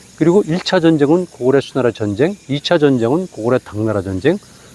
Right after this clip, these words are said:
삼 차 전쟁은 소위 삼국통일 전쟁으로 규정을 해서 단계화시킨 겁니다. 그러다 보니까 이 전쟁은 칠십 년에 걸친 대전쟁이었었고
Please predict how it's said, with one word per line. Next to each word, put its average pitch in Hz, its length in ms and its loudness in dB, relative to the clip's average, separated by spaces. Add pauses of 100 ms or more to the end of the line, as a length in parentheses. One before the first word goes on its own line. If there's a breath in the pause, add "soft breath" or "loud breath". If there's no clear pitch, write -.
삼 - 240 -6
차 - 180 -4
전쟁은 143 520 2
소위 143 260 2
삼국통일 180 720 -4
전쟁으로 113 520 -2
규정을 170 400 0
해서 165 280 -6 (420 loud breath)
단계화시킨 160 800 2
겁니다. 92 420 -8
그러다 160 220 2
보니까 170 380 0 (360 loud breath)
이 131 160 -2
전쟁은 117 540 -6
칠십 214 360 -4
년에 156 260 4
걸친 139 400 -2
대전쟁이었었고 110 1300 -4